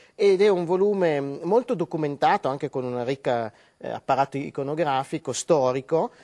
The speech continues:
e attuale. Eh, le stesse dighe o-, di cui oggi rimangono i resti sono visitabili, ci sono anche degli itinerari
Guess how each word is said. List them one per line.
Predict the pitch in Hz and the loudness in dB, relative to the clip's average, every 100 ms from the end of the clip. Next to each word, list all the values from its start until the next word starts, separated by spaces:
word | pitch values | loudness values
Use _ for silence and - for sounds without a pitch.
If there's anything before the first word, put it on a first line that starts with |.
| _ | _
e | - 135 | -4 -2
attuale. | 117 - 139 117 139 220 | -2 -2 0 0 2 2
Eh, | 110 113 117 117 - - | 2 -4 -8 -10 -12 -16
le | - 131 | -8 -4
stesse | - 151 151 | -2 0 0
dighe | 165 147 147 - | 0 4 2 2
o-, | - 147 | -4 -6
di | 151 | -8
cui | 131 165 | -2 2
oggi | 156 139 143 | 2 2 -2
rimangono | 135 143 147 143 135 | -2 -2 0 0 2
i | |
resti | 131 170 170 | 2 2 2
sono | 139 127 113 | -4 -6 -6
visitabili, | 117 120 120 127 190 147 117 | -6 -4 0 2 0 -2 -6
ci | 131 | -10
sono | 127 123 | -8 -8
anche | 123 127 | -6 -6
degli | 120 | -6
itinerari | 123 135 123 120 123 127 123 | -6 -8 -6 -2 0 0 -2